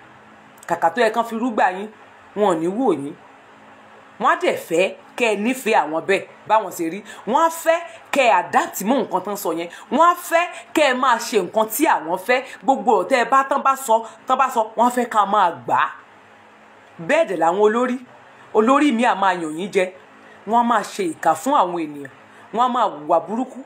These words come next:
Ìwà tẹ̀m̀bẹ̀lẹ̀kún, ìmọ̀ tara ẹni nìkan. Wọ́n á dẹ̀ fẹ́ kẹ́ máa gba gbogbo nǹkan táwọn fẹ́. Wọ́n á máa ní tẹ́ ẹ bá ti ṣe náà ni.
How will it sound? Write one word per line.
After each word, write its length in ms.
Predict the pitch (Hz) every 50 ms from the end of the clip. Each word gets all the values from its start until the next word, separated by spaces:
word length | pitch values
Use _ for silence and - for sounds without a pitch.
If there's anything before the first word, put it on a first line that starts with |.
| - - - - - - - -
Ìwà 260 | 175 180 180 208 214 214
tẹ̀m̀bẹ̀lẹ̀kún, 640 | 214 - 180 165 151 170 170 170 175 175 175 233 220
ìmọ̀ 260 | 190 185 196 208 208
tara 260 | 202 - 214 208 208 214
ẹni 120 | 208 214
nìkan. 340 | 196 180 170 - 185 196 202 208 - - - - - - - -
Wọ́n 120 | 220 262 339
á 60 | 359 349
dẹ̀ 160 | 359 262 -
fẹ́ 200 | - - 170 170 -
kẹ́ 140 | - 226 214
máa 240 | 214 208 190 170 156 - -
gba 200 | - - 165 196
gbogbo 220 | 185 180 - 190 180
nǹkan 240 | 147 - 185 185 185
táwọn 280 | - 254 247 196 160 160
fẹ́. 200 | - - 208 208 - - - - -
Wọ́n 160 | - 175 196 202
á 40 | 202
máa 160 | 196 175 175
ní 180 | 185 202 214 202
tẹ́ 200 | 156 - - 185
ẹ 60 | 180
bá 80 | 190 185
ti 100 | - - 147
ṣe 120 | - 180 185
náà 140 | 233 196
ni. 100 | 156 151